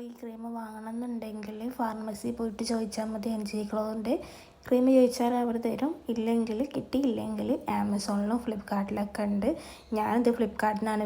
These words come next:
മേടിച്ചത്. ഒരു ഇരുന്നൂറ്റി സംതിങ് ആ ഒരു റേറ്റിലാണ് ഞാൻ മേടിച്ചത്. ഏ, എനിക്കിത് യൂസ് ചെയ്തിട്ട് നല്ല റിസൾട്ട് കിട്ടുന്നുണ്ട്. അപ്പോൾ നിങ്ങൾ യൂസ് ചെയ്യുമ്പോൾ ശ്രദ്ധിക്കേണ്ട കുറേ കാര്യങ്ങൾ ഇപ്പോൾ ഞാൻ പറഞ്ഞു. സൺസ്ക്രീനും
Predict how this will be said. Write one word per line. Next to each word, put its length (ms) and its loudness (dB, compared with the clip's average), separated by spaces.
മേടിച്ചത്. 500 0
ഒരു 140 10
ഇരുന്നൂറ്റി 300 4
സംതിങ് 440 6
ആ 20 4
ഒരു 160 2
റേറ്റിലാണ് 600 4
ഞാൻ 160 4
മേടിച്ചത്. 520 0
ഏ, 20 2
എനിക്കിത് 400 2
യൂസ് 220 8
ചെയ്തിട്ട് 320 6
നല്ല 240 4
റിസൾട്ട് 480 0
കിട്ടുന്നുണ്ട്. 680 0
അപ്പോൾ 240 4
നിങ്ങൾ 220 -2
യൂസ് 280 2
ചെയ്യുമ്പോൾ 380 4
ശ്രദ്ധിക്കേണ്ട 460 0
കുറേ 140 4
കാര്യങ്ങൾ 360 0
ഇപ്പോൾ 160 -6
ഞാൻ 160 -4
പറഞ്ഞു. 200 2
സൺസ്ക്രീനും 580 -4